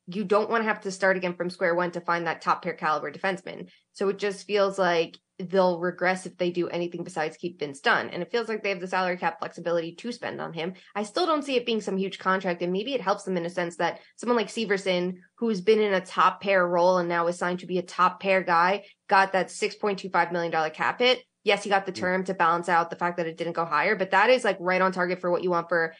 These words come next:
Speaker 1: a top pair defenseman. Not an elite guy, not a number one, just a top pair caliber defenseman. So I think for Vince Dunn, no, he doesn't have the history behind him, but maybe it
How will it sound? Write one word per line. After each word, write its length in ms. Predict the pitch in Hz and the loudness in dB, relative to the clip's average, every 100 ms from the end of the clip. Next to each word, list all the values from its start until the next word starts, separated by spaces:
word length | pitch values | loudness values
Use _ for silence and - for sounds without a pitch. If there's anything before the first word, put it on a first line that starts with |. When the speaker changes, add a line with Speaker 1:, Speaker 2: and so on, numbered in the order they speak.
| _ - | _ 0
Speaker 1:
a 320 | 214 196 180 | 4 4 2
top 240 | - 196 | 2 2
pair 160 | 208 190 | 2 -2
defenseman. 480 | 175 175 165 151 143 | -2 -6 -4 -8 0
Not 180 | 196 247 | 2 6
an 80 | |
elite 400 | 285 269 247 240 | 4 4 0 -2
guy, 280 | - 190 170 | 2 4 4
not 200 | 175 196 | 4 4
a 60 | 233 | 4
number 260 | 262 254 | 4 4
one, 460 | 277 262 190 170 185 _ _ | 2 4 4 2 -6 _ _
just 200 | 226 220 | -4 -2
a 80 | 196 | -4
top 300 | - 196 - | 2 2 2
pair 120 | 196 | -2
caliber 380 | 185 170 170 165 | 0 2 2 0
defenseman. 460 | 165 180 196 - - | 0 0 0 -6 -6
So 100 | 175 | -4
I 80 | |
think 300 | 185 220 214 214 _ _ - | 0 0 -2 -4 _ _ -2
for 100 | 196 | 0
Vince 300 | 196 202 185 | 2 0 4
Dunn, 480 | 247 240 190 180 - - | 6 6 6 0 -6 -4
no, 160 | 208 208 | 2 2
he 100 | 220 | 2
doesn't 180 | 190 | 0
have 140 | 196 185 | 0 0
the 60 | 196 | 0
history 300 | 277 220 202 | 0 2 0
behind 340 | 180 175 170 | 2 0 0
him, 140 | 165 | -2
but 240 | 175 175 180 | 0 -2 0
maybe 420 | 185 185 185 185 | 0 0 0 0
it 180 | 175 | 0